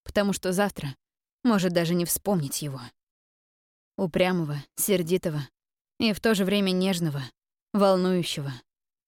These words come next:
любимого. Она пожалела, что втянула его во всё это.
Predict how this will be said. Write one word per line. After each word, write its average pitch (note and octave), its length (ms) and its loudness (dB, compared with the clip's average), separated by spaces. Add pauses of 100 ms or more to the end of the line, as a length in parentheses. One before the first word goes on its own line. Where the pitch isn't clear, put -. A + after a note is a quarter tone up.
(160)
любимого. E3+ 560 0 (1160)
Она G#3 260 4
пожалела, E3 540 0
что - 200 -4
втянула D#3 440 0
его C#3 220 -2
во C3+ 100 -6
всё - 200 -4
это. C#3+ 220 -8